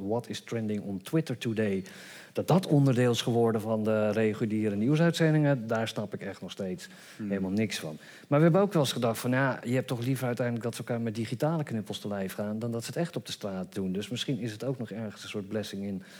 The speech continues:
Speaker 1: disguise. Maar ook daar kun je niet echt een experiment, eh, op doen. Van dat je, zeg maar, een wijk afbakent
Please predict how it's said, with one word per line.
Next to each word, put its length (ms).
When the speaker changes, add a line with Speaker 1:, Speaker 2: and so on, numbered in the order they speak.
Speaker 1:
disguise. 640
Maar 100
ook 120
daar 160
kun 120
je 60
niet 160
echt 180
een 60
experiment, 760
eh, 200
op 220
doen. 220
Van 140
dat 160
je, 60
zeg 220
maar, 140
een 200
wijk 400
afbakent 800